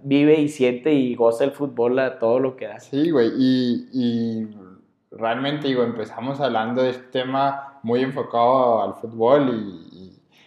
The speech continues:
Speaker 2: pero ya, ya, ya como adaptándolo a lo que vimos día a día, el impacto que tiene y la, lo que haga un futbolista es ejemplo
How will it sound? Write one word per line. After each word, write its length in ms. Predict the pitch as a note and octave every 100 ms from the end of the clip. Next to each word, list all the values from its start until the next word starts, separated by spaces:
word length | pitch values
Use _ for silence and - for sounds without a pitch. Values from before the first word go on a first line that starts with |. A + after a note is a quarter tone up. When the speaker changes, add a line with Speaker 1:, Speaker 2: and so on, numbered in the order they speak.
| _ _
Speaker 2:
pero 680 | A2+ A#2 A2+ G#2+ F2+ - - - B2
ya, 220 | A#2 B2
ya, 380 | A#2 A#2 A2+ A2+
ya 320 | A#2 A2+ A#2+
como 680 | D3 C#3 C3 A#2+ G#2 - _ -
adaptándolo 680 | A2 G#2+ - A2+ A#2 C#3+ D3
a 40 |
lo 160 | C3+ A#2
que 120 | A2+
vimos 280 | A2 A2+ A#2+
día 140 | C3
a 40 | B2+
día, 300 | C3+ C#3+ - - _ _ _ _ -
el 180 | A2 A2+
impacto 560 | A#2 A2+ A#2 - D#3+
que 120 | D3+
tiene 420 | - B2 C3 D3+ D#3+
y 400 | D3 A#2+ A2 - _ -
la, 260 | A#2 A#2 A#2
lo 200 | B2+ B2
que 100 | B2
haga 160 | C3+
un 120 | F3 F3
futbolista 680 | G3+ D#3 B2 C#3 - F3+
es 300 | E3 D3+ D3+ - _ _ -
ejemplo 640 | G#2+ - B2+ E3+ - A3